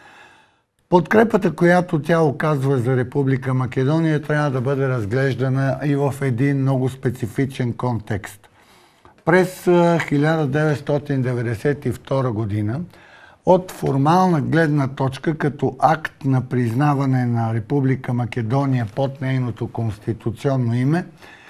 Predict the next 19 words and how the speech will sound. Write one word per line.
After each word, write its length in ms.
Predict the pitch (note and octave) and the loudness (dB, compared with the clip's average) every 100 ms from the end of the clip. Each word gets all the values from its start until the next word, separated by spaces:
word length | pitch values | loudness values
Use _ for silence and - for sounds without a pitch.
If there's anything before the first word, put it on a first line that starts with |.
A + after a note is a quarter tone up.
| - _ _ | -20 _ _
Турция 460 | F3 E3 - E3+ | 4 4 4 2
бе 200 | C#3+ E3 | 4 2
втората 680 | D#3+ - - F#3+ F3 E3+ C#3+ | 2 -2 2 4 4 2 -2
страна 460 | - - C3 C3+ D3 | -2 0 2 2 0
след 340 | - D3 C3 | -2 -2 0
България, 680 | A2+ B2+ A#2+ C3+ B2+ D3 D3+ | 0 0 0 0 2 0 0
която 580 | C#3+ C3+ C3 C#3 C#3 C#3 | 0 0 0 -2 -2 0
извърши 600 | B2 G#2+ C3 B2 - C3 | 0 0 0 0 -2 -4
това 260 | C3 B2+ A#2+ | 0 -4 -2
признаване. 640 | C3 A#2+ C3+ B2+ G#2 F2 - _ - - _ | -2 0 0 0 -2 -6 -12 _ -20 -20 _
То 140 | - C#3+ | 2 2
се 160 | C3 | 0
случи 480 | A#2+ D3+ D#3 D#3 C3+ | -2 0 -2 -2 -8
часове 500 | - D3 - D3 E3 | -2 -4 0 2 2
след 280 | E3+ D3 C3+ | 2 -2 -4
като 320 | - B2 D#3+ | -4 -2 0
България 580 | D3 C#3 C3 C3+ B2 A#2+ | 2 2 0 0 0 0
бе 180 | A#2+ B2 | 0 -4
признала 680 | B2 B2 A2+ C3+ C3+ A#2+ | -2 -4 -2 0 0 -2